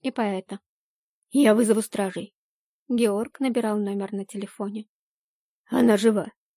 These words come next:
между тем сообщил всем оборотень. "Только ногу сломала и ударилась головой".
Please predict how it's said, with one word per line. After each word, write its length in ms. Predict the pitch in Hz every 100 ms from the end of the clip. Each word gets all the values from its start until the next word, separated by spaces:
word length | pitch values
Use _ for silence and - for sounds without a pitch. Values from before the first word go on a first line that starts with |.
| _ _
между 300 | 254 247 226
тем 240 | 226 233
сообщил 460 | 240 233 214 - 202
всем 320 | - - 196
оборотень. 540 | 196 190 190 - 196 196 _ _ _ _ _
"Только 460 | 262 240 214 196 - -
ногу 260 | 233 214
сломала 500 | - 196 185 175 160 - -
и 100 | 247
ударилась 420 | 220 202 185 196
головой". 480 | 196 190 170 -